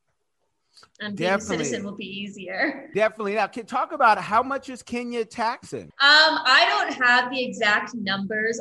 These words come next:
Speaker 1: off head, but Kenya does tax pretty heavily 'cause we also have very highly paid politicians. You know, um,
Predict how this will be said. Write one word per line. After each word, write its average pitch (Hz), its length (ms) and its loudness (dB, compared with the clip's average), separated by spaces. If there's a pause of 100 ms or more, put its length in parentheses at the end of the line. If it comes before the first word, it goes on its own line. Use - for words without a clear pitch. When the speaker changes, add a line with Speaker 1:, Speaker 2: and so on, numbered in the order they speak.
(100)
Speaker 1:
off 190 200 -2 (160)
head, 202 440 -2 (200)
but 254 380 4 (480)
Kenya 262 500 0
does 214 460 0
tax 202 320 0 (100)
pretty 196 320 -8
heavily 214 460 -2
'cause 233 200 -8
we 277 160 0
also 349 340 0
have 214 320 0
very 214 360 -4 (420)
highly 220 360 0
paid 196 280 -6
politicians. 185 920 -10
You 208 140 -8
know, 202 360 -6
um, 202 380 -4